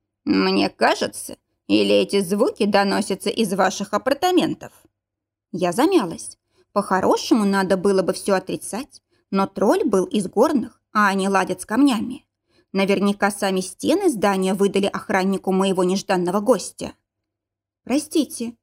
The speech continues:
я виновато скривилась. «Это всё кот». «Вы привезли с собой кота?»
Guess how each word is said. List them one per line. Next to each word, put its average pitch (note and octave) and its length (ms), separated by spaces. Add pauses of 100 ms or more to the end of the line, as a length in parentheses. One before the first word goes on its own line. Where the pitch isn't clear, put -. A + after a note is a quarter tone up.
(180)
я F#3+ 180
виновато F#3 440
скривилась. - 680 (440)
«Это E4+ 160
всё E4+ 180
кот». - 420 (520)
«Вы F#3 320
привезли G3 640
с - 80
собой G3+ 400
кота?» G3+ 420